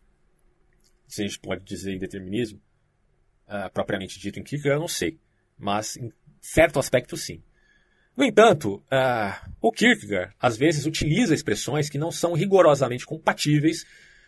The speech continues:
com a indeterminação objetiva das possibilidades. Por exemplo, tudo é possível.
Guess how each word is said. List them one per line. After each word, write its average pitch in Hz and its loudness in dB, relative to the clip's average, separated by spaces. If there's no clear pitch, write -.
com 202 6
a 214 6
indeterminação 202 2
objetiva 180 0
das 127 2
possibilidades. 120 -2
Por - 8
exemplo, - 2
tudo 247 6
é 208 12
possível. 120 -2